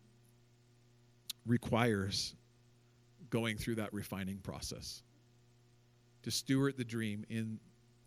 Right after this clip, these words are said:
in the refining process. This dysfunctional home, this crazy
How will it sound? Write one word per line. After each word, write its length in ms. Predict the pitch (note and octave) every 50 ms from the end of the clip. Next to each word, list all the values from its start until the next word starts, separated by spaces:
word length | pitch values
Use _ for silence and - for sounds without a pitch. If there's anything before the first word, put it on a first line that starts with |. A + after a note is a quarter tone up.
| _ _ _ -
in 120 | A2+ A2+ A2+
the 80 | A2+
refining 540 | G#2+ A2 A2 - - A#2 A2 A2+ A2+ A#2 A2
process. 720 | G#2+ - - B2 D3 - - - - - - - - - - - - _ _ - - - - - - - - - - - - - - - - -
This 140 | A#2+ - -
dysfunctional 720 | - C3 B2 - - B2+ B2+ C3+ - - - C3 B2+ A#2
home, 460 | - A#2+ A2 A2 A2+ A2 A2 G#2+ A2 - - - - - - - - - - - - - - - -
this 240 | - A2+ - - - - - - - - - -
crazy 580 | - - C#3+ C#3+ D3+ D3+ C3+ C3 C#3+ B2 C3